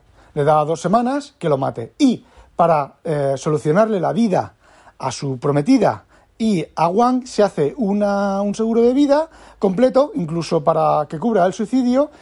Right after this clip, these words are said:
que paga una barbaridad de dinero, paga los dos primeros meses para que la prima sea, eh, vaya a estas dos personas, ¿vale? También se lo dice a Wang para darle, eh, énfasis, para darle, eh, interés en que lo mate.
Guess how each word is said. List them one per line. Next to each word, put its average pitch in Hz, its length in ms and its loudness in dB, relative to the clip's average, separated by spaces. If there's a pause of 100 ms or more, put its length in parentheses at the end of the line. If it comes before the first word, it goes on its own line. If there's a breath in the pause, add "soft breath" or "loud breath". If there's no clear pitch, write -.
(100)
que 156 100 -8
paga 160 220 0
una 139 160 -6
barbaridad 139 520 0
de 143 120 -2
dinero, 226 420 0 (260 loud breath)
paga 202 240 2
los 143 160 -6
dos 185 140 0
primeros 202 380 0
meses 269 480 -2 (320 loud breath)
para 202 260 2
que 208 240 2
la 143 220 -2
prima 196 420 0 (400 soft breath)
sea, 185 480 0 (180)
eh, 156 600 0 (580)
vaya 180 400 0
a 165 80 -2
estas 147 220 -4
dos 143 100 -4
personas, 107 480 -16
¿vale? 165 240 -2 (260 loud breath)
También 175 220 -2
se 147 80 -6
lo 151 80 -2
dice 151 160 -2
a 175 60 4
Wang 269 340 0 (100)
para 147 220 2
darle, 151 480 -2 (380 soft breath)
eh, 139 320 -6
énfasis, 185 480 -2
para 131 180 -6
darle, 143 760 -4
eh, 127 40 -8
interés 170 440 0
en 190 100 -2
que 175 100 -2
lo 143 80 0
mate. 135 340 -6